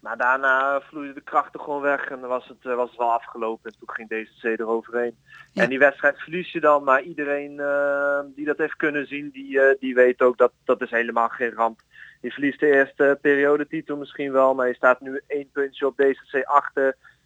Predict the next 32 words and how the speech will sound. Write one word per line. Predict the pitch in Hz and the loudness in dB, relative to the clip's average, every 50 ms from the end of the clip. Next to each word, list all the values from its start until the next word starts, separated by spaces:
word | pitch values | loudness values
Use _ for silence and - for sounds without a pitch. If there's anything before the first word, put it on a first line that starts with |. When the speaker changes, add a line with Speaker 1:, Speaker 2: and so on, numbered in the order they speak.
| _ _ _ | _ _ _
Speaker 1:
En, | - 113 110 - | -10 -10 -10 -8
en | - - 127 117 | -6 -6 -4 0
dat, | 117 123 135 139 - 143 127 | 2 2 2 2 -2 -4 -6
de | 131 120 | -6 -6
Doetinchemmers, | - 139 131 - 139 127 - 135 127 127 127 120 | -6 -8 -6 -6 -6 -4 -4 -4 -4 -4 -4 -6
ja, | 120 123 117 113 113 | -4 -2 0 0 -2
dat | 107 113 113 | -2 -4 -2
waren | - 123 120 123 127 135 | 2 2 2 2 2 0
ook | 156 151 - | -4 -4 -4
geen | - 151 - | -4 -4 -4
geweldenaren. | - - 156 147 143 143 135 135 139 135 139 135 131 127 127 120 123 123 _ _ _ _ - - - _ _ _ _ _ | -4 -2 2 4 6 6 4 4 0 -2 0 2 2 2 0 -2 -6 -10 _ _ _ _ -20 -20 -20 _ _ _ _ _
Dus, | 120 113 120 117 113 - - - | -12 -10 -10 -10 -10 -12 -16 -14
ehm, | 110 120 113 113 110 110 107 110 110 107 104 _ _ | -10 -8 -8 -6 -6 -8 -10 -12 -16 -20 -20 _ _
ja, | - 92 92 92 101 110 113 113 | -18 -12 -6 -4 -4 -4 -4 -6
zoals | - - 147 147 139 - | -4 -4 -4 -4 -4 -4
ik | - | 2
eerder | 156 151 151 151 143 | 4 6 6 6 6
al | 139 143 | 2 2
zei, | 131 135 127 131 131 | 4 4 4 4 4
je | 127 | 2
hoeft | 131 127 - | -4 -10 -12
je | 135 | -16
geen | - 135 127 127 | -14 -14 -14 -12
zorgen | 131 135 135 135 127 - - | -8 -8 -8 -8 -8 -12 -14
te | 135 | -8
maken, | 131 127 131 131 127 123 | -6 -4 -4 -4 -6 -8
denk | 135 135 131 | -10 -10 -10
ik, | 131 - - | -10 -12 -10
over | 143 139 - _ | -12 -12 -10 _
C | - 151 147 139 | -8 -6 -6 -8
S | - | -8
V. | - | -10